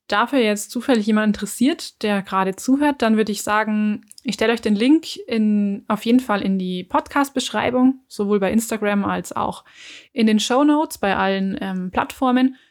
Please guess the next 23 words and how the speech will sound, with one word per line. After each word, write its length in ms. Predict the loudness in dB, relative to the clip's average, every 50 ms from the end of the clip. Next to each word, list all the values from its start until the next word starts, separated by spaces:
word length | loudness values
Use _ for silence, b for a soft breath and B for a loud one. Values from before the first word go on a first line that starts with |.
| B B B B
Und 140 | 0 0 0
dann 100 | 0 0
könnt 240 | 0 0 0 0
ihr 80 | 0 -2
euch 80 | -2 -2
dafür 320 | -2 -4 -2 -2 -4 -6
noch 140 | -6 -4 -2
mal 140 | -2 -2 -2
anmelden 680 | 0 0 2 2 2 2 0 0 0 2 2 2 0 -2 _ _ _ _ _ _ _ _
und 420 | -6 -4 -2 -2 -2 -4 -6 -8
teilnehmen, 440 | -6 -4 0 0 2 2 0 -2 -4
wenn 120 | -4 -6 -8
ihr 80 | -8
da 60 | -8
Lust 300 | -6 -8 -8 -8 -8 -4
habt. 320 | -2 -2 -2 -4 -8 -14 _ _ _ _ _ _ _ _ _ _ _ -20
Das 120 | -18 -10
klingt 260 | -4 0 0 2 2
auf 140 | 0 -2 -2
jeden 180 | -4 -2 -2 -2
Fall 320 | -2 0 2 2 2 2
sehr, 240 | 0 0 -2 -2 -2
sehr 320 | 0 0 0 2 0 0